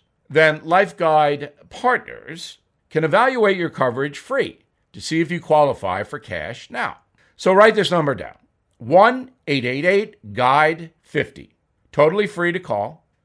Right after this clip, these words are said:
Get rid of those insurance premiums. Stop paying them. Consider turning that life policy into cash. The number again, one eight eight eight guide fifty.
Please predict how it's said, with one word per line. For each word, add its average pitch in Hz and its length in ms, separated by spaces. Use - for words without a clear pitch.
Get 123 160
rid 160 220
of 196 100
those 196 240
insurance 185 480
premiums. 123 680
Stop 147 400
paying 190 340
them. 175 200
Consider 160 440
turning 180 440
that 156 340
life 170 460
policy 143 680
into 147 220
cash. - 580
The 120 100
number 190 220
again, 165 320
one 214 260
eight 220 320
eight 214 280
eight 143 580
guide 143 640
fifty. - 520